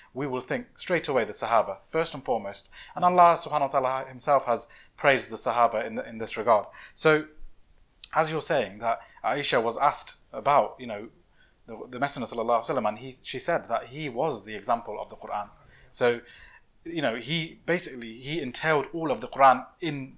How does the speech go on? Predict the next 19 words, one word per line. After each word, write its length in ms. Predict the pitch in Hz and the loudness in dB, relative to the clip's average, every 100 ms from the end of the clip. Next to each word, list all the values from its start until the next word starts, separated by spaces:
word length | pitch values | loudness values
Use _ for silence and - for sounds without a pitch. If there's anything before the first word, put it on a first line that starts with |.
| - | -12
his 200 | 123 120 | -10 -4
actions, 480 | 131 143 - 139 123 | -2 -2 -2 -6 -6
in 60 | 110 | -8
his 120 | - | -8
speech, 320 | - 143 - | -6 -8 -8
and 180 | 113 113 - - - | -8 -10 -18 -18 -2
whatever 320 | 139 127 120 | 0 0 -2
he 120 | 120 | -6
did 320 | 117 160 - - | 0 2 2 -2
in 160 | 120 | -12
his, 180 | 117 - - - 123 | -10 -12 -14 -16 -6
you 60 | |
know, 40 | 113 | -6
his 200 | 120 123 | -4 -2
mission 340 | 185 110 101 | -2 -2 -4
in, 180 | 110 123 | -10 -12
in 80 | 117 | -8
that 160 | 110 - | -6 -6
sense. 340 | 98 95 | -8 -8